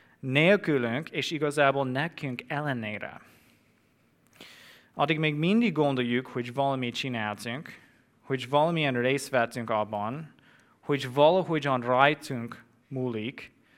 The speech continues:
és nem számít, hogy mennyire kicsire, amíg gyengesüljük az Isten kegyelmét. És akkor gondoljuk,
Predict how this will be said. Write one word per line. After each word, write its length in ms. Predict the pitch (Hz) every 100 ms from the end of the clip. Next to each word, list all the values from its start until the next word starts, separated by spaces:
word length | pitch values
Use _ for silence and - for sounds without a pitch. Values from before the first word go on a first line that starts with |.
| _ - - _
és 240 | - 147 -
nem 260 | 151 185
számít, 480 | 208 - 147 139 135
hogy 200 | 123 127
mennyire 720 | 135 139 143 131 117 107 - -
kicsire, 800 | - 127 - 120 107 107 139 160 - _ _ _ _ _ - - - - _ _ _ _ _
amíg 360 | - 143 143 139
gyengesüljük 1300 | 131 147 196 196 151 - 135 117 113 117 117 - - _ -
az 200 | 143 -
Isten 800 | 170 135 - 131 120 117 113 - _ _ _ _ _
kegyelmét. 840 | - 135 123 117 110 101 - - - _ _ _ _ _ _ _ _ _ - - - - _ _ _
És 220 | - 135 -
akkor 440 | 151 160 - 160
gondoljuk, 800 | 139 131 123 120 117 131 -